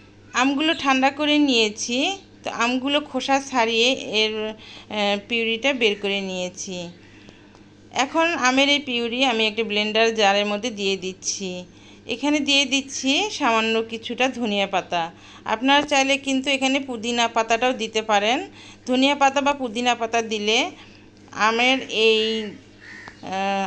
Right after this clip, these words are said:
আইসক্রিমের টেস্টটা অনেক গুণ বেড়ে যায়। আর দিচ্ছি একটি কাঁচামরিচ, দিচ্ছি এক কাপ চিনি, সামান্য একটু লবণ আর হাফ চামচ, আহ, বিট লবণ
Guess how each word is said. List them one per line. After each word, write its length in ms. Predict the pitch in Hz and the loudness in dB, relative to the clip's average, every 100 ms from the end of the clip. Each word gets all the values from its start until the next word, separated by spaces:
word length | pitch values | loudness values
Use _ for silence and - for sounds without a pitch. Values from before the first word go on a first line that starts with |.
| 190 | -2
আইসক্রিমের 580 | 208 208 269 285 302 302 294 | -2 -2 -2 2 4 2 2
টেস্টটা 480 | 233 226 - 247 254 - 226 | 2 2 -2 0 2 2 0
অনেক 180 | 247 254 - 202 | 0 -2 -8 -6
গুণ 160 | 226 247 | -4 0
বেড়ে 220 | 214 208 190 | 0 0 -2
যায়। 320 | 175 170 165 175 - - - | -2 -2 -4 -12 -20 -12 -2
আর 140 | 220 240 | -2 0
দিচ্ছি 320 | 277 277 302 294 | -4 -4 0 0
একটি 220 | 240 - 277 | 0 -2 -4
কাঁচামরিচ, 840 | 262 208 214 214 214 214 254 370 - - 202 | 0 0 0 0 0 -2 -2 -4 -10 -14 -10
দিচ্ছি 260 | 220 - 220 208 | -8 0 2 2
এক 80 | 208 - | 0 -4
কাপ 180 | 214 214 - | -2 -2 -4
চিনি, 340 | 220 214 233 349 - - - - | -4 -2 -2 -4 -8 -20 -20 -6
সামান্য 380 | 277 254 262 269 | 0 2 4 4
একটু 380 | 269 254 - 277 349 339 233 | 2 -2 -6 -4 -2 2 4
লবণ 420 | 208 202 233 330 392 - | 2 2 0 0 -4 -10
আর 200 | - 208 196 208 | 0 2 2 0
হাফ 160 | 220 214 | -2 -2
চামচ, 400 | 262 240 247 359 370 | -2 0 0 -4 -6
আহ, 1000 | - - - - - 202 202 202 196 196 220 - 208 208 | -16 -20 -20 -18 -6 0 2 2 0 -4 -8 -12 -10 -4
বিট 160 | 247 233 | -4 0
লবণ 460 | 226 214 214 262 | 2 2 2 2